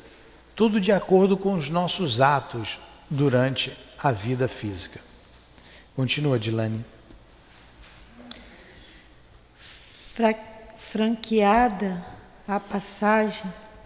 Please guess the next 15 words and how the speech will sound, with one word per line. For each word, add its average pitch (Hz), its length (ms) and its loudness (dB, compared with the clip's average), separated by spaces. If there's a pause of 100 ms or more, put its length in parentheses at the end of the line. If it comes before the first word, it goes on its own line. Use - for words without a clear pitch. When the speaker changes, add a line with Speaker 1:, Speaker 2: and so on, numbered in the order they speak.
(720)
Speaker 2:
uma 254 240 2
espécie 233 720 2
de 208 140 -2
perturbação, 208 1160 -2 (560)
de 196 120 -2
torpor, 214 720 2 (1000)
invade 226 600 4
a 226 40 4
maior 220 640 2
parte 226 520 0
das 196 340 -2
almas 185 800 -4 (580)
que 220 140 0
não 220 260 0
souberam 214 880 2